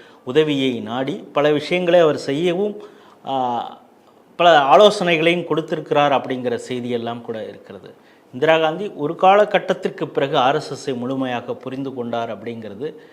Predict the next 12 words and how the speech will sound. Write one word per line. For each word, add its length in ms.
எல்லாருக்குமே 680
தெரியும். 360
அதனால 440
தான் 420
பல 220
மாநிலங்கள்ல 960
காங்கிரஸ் 520
தலைவர்களே 580
கூட 300
ஆர் 240
எஸ் 180
எஸ் 360